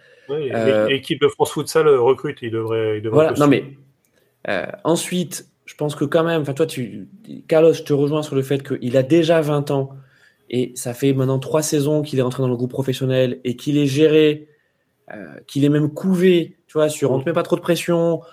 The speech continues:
Speaker 2: on te fait rentrer, tu fais des bouts de match, t'es titulaire une fois sur trois.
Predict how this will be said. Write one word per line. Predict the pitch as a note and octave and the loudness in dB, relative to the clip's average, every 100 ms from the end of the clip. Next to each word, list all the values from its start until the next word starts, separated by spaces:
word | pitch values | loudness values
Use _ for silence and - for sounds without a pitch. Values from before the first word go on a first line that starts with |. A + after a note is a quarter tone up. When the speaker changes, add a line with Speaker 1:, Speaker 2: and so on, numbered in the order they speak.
| _ | _
Speaker 2:
on | D3+ | -4
te | D3+ | -2
fait | E3+ | -2
rentrer, | D#3+ E3 - E3+ E3 | 0 -2 0 2 2
tu | D#3 | 0
fais | - | -2
des | D#3 | -2
bouts | D#3 E3+ | 0 0
de | D3+ | 2
match, | E3 E3 D#3+ D#3+ | 2 2 2 -2
t'es | D3 | -6
titulaire | C#3+ C#3 D3 E3 | -6 -6 2 2
une | D#3+ | 2
fois | D#3 D#3+ | -2 -4
sur | D#3+ | -4
trois. | - E3 E3 D#3+ D#3+ | -2 2 2 2 -2